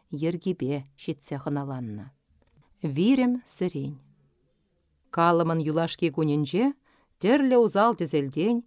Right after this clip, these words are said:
чир-чирден хыдылас тезе, ядарласа йыла ирттернне. Ку йылана, турич вашсем вирем, анатрисем сӗрен тене.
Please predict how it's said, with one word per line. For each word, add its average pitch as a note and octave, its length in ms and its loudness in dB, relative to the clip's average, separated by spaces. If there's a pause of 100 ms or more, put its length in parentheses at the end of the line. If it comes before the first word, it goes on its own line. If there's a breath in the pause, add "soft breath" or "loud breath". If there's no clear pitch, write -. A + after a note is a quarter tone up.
(280 soft breath)
чир-чирден G3 640 2
хыдылас D#3+ 440 2
тезе, G#3 460 -2 (280)
ядарласа D3+ 840 0 (180)
йыла D3 600 -2
ирттернне. C3+ 680 -6 (540)
Ку D3 220 0
йылана, D3 680 0 (380 soft breath)
турич G3+ 320 2
вашсем C#3+ 460 -2 (180)
вирем, C3+ 480 -2 (360)
анатрисем D3+ 840 -4 (200)
сӗрен C#3 580 -4 (220)
тене. B2+ 400 -12